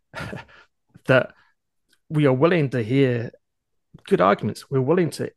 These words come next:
interview conservatives who want to come on here, this podcast, and put their point of view and argue it and be willing to discuss it, not even debate it, but discuss it.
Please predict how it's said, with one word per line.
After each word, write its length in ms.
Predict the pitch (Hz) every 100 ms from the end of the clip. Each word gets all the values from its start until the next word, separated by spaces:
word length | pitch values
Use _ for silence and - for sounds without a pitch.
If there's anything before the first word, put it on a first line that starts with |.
| -
interview 720 | 185 180 143 139 131 123 117 _ _ _ -
conservatives 540 | 147 185 190 - 131
who 80 | 143
want 140 | 165
to 80 | -
come 200 | 185 180
on 160 | 170 156
here, 240 | 185 165
this 160 | 170 -
podcast, 640 | - 190 - 139 131 - -
and 300 | 131 123 117 - _ _ _ _ _ -
put 200 | 262 208
their 120 | 185
point 320 | - 175 175
of 100 | 156
view 340 | 170 208 139 -
and 120 | 127
argue 380 | - 190 170 135
it 120 | 123 -
and 100 | 127
be 120 | 147
willing 380 | 147 165 170 165
to 420 | - 139 131 139 _ _ _ _ _ _ _
discuss 480 | 311 - 294 285 -
it, 180 | 160 -
not 160 | 185 277
even 200 | 226 180
debate 460 | 143 110 135 - -
it, 140 | -
but 140 | - -
discuss 540 | 175 - - 226 -
it. 100 | -